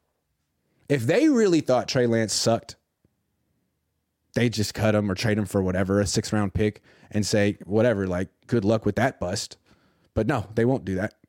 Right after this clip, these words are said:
They'll never get enough for him. They'll never, they'll never actually play him. They might bury him behind, they might put him at third string behind Sam Darnold, but they're never gonna get rid of him because they know another team could coach him better than him,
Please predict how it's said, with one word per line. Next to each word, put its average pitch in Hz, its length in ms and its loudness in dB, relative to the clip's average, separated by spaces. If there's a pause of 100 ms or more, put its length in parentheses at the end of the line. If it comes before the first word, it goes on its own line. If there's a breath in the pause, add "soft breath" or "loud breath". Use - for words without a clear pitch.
(160)
They'll 117 140 0
never 135 340 2
get 135 160 0
enough 117 240 0
for 95 120 -2
him. 87 200 -6 (760)
They'll 113 100 2
never, 143 220 2 (180)
they'll 165 80 2
never 170 160 0
actually 151 240 -2
play 139 400 0
him. 165 220 0
They 170 100 0
might 110 220 -2
bury 139 180 2
him 139 100 0
behind, 131 360 -2 (160 soft breath)
they 180 120 2
might 175 160 0
put 170 120 0
him 113 60 -2
at 104 100 -8
third 135 200 2
string 147 280 0
behind 127 260 0
Sam 113 220 -2
Darnold, 120 300 0 (260 loud breath)
but 104 100 0
they're 113 80 0
never 139 220 2
gonna 185 160 2
get 170 120 2
rid 156 140 2
of 120 60 0
him 113 200 0 (760)
because 98 260 -2
they 101 140 2
know 117 420 2
another 113 280 2
team 110 220 0
could 101 140 -2
coach 101 220 -2
him 95 80 -2
better 90 200 -4
than 87 100 -12
him, 85 200 -12